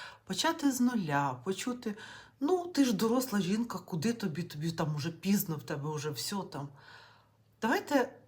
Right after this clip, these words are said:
приклад із життя. Жінка, сорок п'ять років, двадцять років в бухгалтерії. Все стабільно,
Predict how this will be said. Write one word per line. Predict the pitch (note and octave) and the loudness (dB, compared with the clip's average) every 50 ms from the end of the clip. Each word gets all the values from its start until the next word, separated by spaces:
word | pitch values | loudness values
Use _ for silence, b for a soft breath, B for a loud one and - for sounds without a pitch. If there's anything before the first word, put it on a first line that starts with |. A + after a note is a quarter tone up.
| _ | _
приклад | - - A#3 A3+ A3+ - F#3+ - - E3+ | 0 2 2 2 2 0 -2 -2 -2 -2
із | D#3 | -2
життя. | A#2+ D3+ C#3+ - - C#3 B2+ | -2 -4 -6 -10 -10 -8 -6
Жінка, | C3+ D3+ F3 F3+ F#3 E3 - E3 D3+ D3+ - - - _ _ _ - _ - | -4 -2 0 0 0 0 0 -6 -10 -10 -12 -18 -20 _ _ _ -20 _ -14
сорок | - - - E4 F#4+ F#4+ F#4 F4 - - - - _ - | -6 2 4 6 8 8 6 4 0 -12 -16 -16 _ 0
п'ять | F#3+ G#3 A3 G#3 - - - _ - _ - | 0 0 0 0 -6 -16 -20 _ -20 _ -8
років, | D#3 E3 D3+ B2+ - - - - - B B B B B B B B | -4 -4 -4 -4 -6 -10 -16 -18 -20 B B B B B B B B
двадцять | - E3+ G3 B3 E4 F#4+ F#4 - A#3+ - - | -6 0 4 4 4 4 4 0 -2 -2 0
років | E3 F3 A3+ A#3+ - - A3 G#3 - - - - | 0 2 2 0 0 -2 -4 -4 -4 -10 -12 -6
в | F3 F3 | -4 -2
бухгалтерії. | E3 F3 G3+ - F#3 F3 E3+ - - A#2 A2+ A2 - - - - - - - B B B B B B B B B | 2 2 2 2 0 -2 -4 -4 -8 -8 -8 -8 -10 -14 -16 -18 -20 -20 -20 B B B B B B B B B
Все | - - B3+ D4 D#4 | -2 4 4 4 4
стабільно, | - - - - C4 A3 F#3+ D3 - - - E3+ F#3 F#3+ F3 E3 D3 C3+ B2 B2 B2+ B2+ B2 B2 | 2 -2 2 2 2 4 2 -2 -4 -6 -4 -2 0 0 0 0 -2 -4 -6 -8 -8 -8 -8 -8